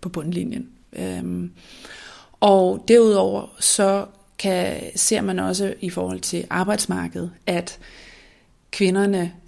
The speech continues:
de halter bagud lønmæssigt fra mænd, og det starter typisk fra barslen. Og det har måske noget at gøre med, eller det har noget at gøre med, blandt andet, hvor mange dages barsel de tager,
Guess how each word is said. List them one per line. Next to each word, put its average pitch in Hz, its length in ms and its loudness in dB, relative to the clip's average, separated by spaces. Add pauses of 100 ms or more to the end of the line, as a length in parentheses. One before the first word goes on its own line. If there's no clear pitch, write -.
(160)
de 185 320 0
halter 170 280 -4
bagud 190 380 -2
lønmæssigt 185 640 0
fra - 200 -4
mænd, 175 300 0
og 180 140 -10
det 196 120 -2
starter 170 340 -8
typisk 165 360 -8
fra 185 100 -8
barslen. 175 500 -10 (160)
Og 175 120 -6
det 202 80 0
har 196 100 0
måske 185 300 -4
noget 180 300 -2
at 175 80 -4
gøre 170 180 -2
med, 175 80 -2
eller - 100 -6
det 147 100 -8
har 170 160 -4
noget 180 140 -4
at 175 60 -8
gøre 170 200 -4
med, 175 220 -2 (120)
blandt 151 220 -8
andet, 196 300 0 (760)
hvor 175 480 -2 (160)
mange 175 380 0
dages 170 260 -2
barsel 170 420 -6
de 170 60 -6
tager, 220 380 -4